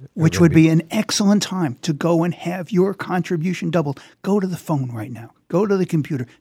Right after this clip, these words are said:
Speaker 1: Do it now. Don't put it off. Don't say, "I'll do it later." Please, go do it now. You're gonna feel so good about what you've done, and what you will do will make such a big difference in people's lives, in adults' lives, in children's lives, in the community's life.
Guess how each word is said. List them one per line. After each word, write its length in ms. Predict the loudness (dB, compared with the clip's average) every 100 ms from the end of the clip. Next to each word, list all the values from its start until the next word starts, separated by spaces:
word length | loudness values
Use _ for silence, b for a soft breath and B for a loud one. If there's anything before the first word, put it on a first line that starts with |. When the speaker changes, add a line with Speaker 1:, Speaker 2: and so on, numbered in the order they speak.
| -4
Speaker 1:
Do 160 | 0 0
it 100 | 0
now. 160 | -6
Don't 260 | -4 -4 -2
put 140 | -4
it 100 | -2
off. 180 | -4 -4
Don't 160 | -4 -4
say, 140 | -4
"I'll 100 | -6
do 200 | -4 -6
it 60 | -6
later." 260 | -8 -8 b b b
Please, 360 | -4 -4 -4 -18 _ _
go 140 | -4
do 180 | -2 -2
it 100 | -4
now. 240 | -8 -10 -12 _
You're 120 | -6
gonna 140 | -4 -4
feel 260 | -6 -12
so 500 | -12 -14 -8 -6 -4
good 300 | -6 -8 -10 _ b b
about 240 | -10 -10 -10
what 160 | -12
you've 200 | -12 -10
done, 260 | -6 -6 -6 b b
and 180 | -10 -8
what 180 | -8 -4
you 180 | -4
will 160 | -4 -6
do 180 | -6 -8
will 160 | -6
make 240 | -8 -10 -12
such 340 | -8 -6 -6
a 80 | -10
big 300 | -8 -8 -8
difference 400 | -10 -10 -10 -10
in 120 | -14
people's 440 | -10 -12 -10 -14 -12
lives, 400 | -12 -12 -14 -20 b b b
in 140 | -14 -14
adults' 480 | -10 -6 -6 -6
lives, 360 | -6 -4 -6 -10
in 120 | -16
children's 480 | -10 -6 -4 -4 -6
lives, 320 | -8 -8 -8
in 60 | -12
the 100 | -12
community's 720 | -12 -8 -6 -6 -8 -10 -12 b b b b -12
life. 400 | -8 -8 -8